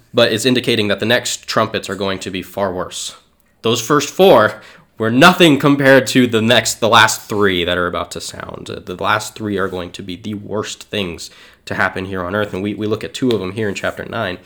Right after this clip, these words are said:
Um, the next two trumpets are, are sounded in this chapter, and it doesn't look great for those that have been sh-, stuck here on earth. Um, those that are protected by God won't have to deal with the repercussions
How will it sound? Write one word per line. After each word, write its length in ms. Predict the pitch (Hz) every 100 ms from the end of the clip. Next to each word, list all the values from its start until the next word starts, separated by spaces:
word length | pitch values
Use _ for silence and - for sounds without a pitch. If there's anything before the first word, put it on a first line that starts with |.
| - - - -
Um, 200 | - 87
the 60 | 87
next 220 | 95 -
two 140 | - 95
trumpets 440 | - 98 87 -
are, 160 | 87 82
are 80 | 85
sounded 380 | - 101 92 -
in 160 | 107
this 140 | 101 82
chapter, 340 | 87 87 92
and 80 | 92
it 80 | 101
doesn't 320 | 110 107 101 - - - -
look 200 | 120 98
great 540 | 113 123 156 - - - - _
for 220 | - 123
those 400 | 117 120 135 135
that 140 | 107 95
have 220 | 107 101
been 140 | 104
sh-, 260 | - - _
stuck 420 | - - - - -
here 260 | 135 139
on 180 | 120 107
earth. 440 | - 113 127 - - - _
Um, 220 | 92 90
those 160 | 87 107
that 100 | 101
are 40 |
protected 280 | 101 113 107
by 120 | 92
God 340 | 101 107 113 135
won't 160 | 110
have 100 | 107
to 60 | 104
deal 240 | 101 110
with 120 | 104
the 60 | -
repercussions 760 | 98 - - 117 110 104 -